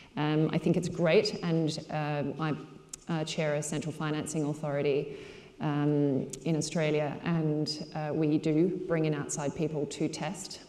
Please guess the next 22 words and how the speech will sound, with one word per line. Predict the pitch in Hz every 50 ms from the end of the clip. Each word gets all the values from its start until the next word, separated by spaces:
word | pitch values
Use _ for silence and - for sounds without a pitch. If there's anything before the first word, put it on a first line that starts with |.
| - - - -
Um, | 165 151 151 156 147 - 156
that | 170 156 156
is | 151 147
actually | 143 - - - 147
a | 147 - -
core | - 170 151 160
thing | 165 165 143
of | 135
what | - 147 -
we | 151
do, | 151 156 160 175
so | 180 - 180
it's | - - -
really | 165 170 170 165
important | 156 156 - - 160 151 151 135
to | - 160
get | - 196 214 202
external | - - - - 165 151 151 151
people | - 160 143 156 147 143
in, | 139 139 -
I | 151 147
believe, | 135 143 143 143 147 160 190 185 185 - - -